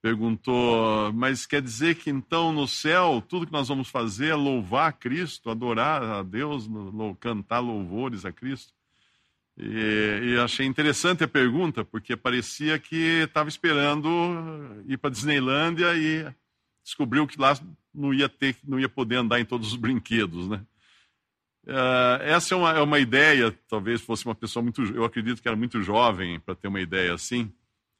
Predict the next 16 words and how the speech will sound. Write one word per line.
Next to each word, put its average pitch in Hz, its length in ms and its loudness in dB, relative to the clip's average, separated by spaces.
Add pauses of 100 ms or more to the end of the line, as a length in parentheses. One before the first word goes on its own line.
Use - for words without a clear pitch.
(560)
porque 135 240 -2
na 165 160 6
realidade 156 640 6
é 160 60 6
isso 175 260 0
que 156 120 -4
vai 131 140 4
acontecer 127 580 -2
mesmo. 107 600 0 (840)
No 120 120 -2
céu 156 280 2
nós 147 160 0
vamos 139 200 -2
fazer 123 560 0
uma 120 220 -2
coisa 92 520 -2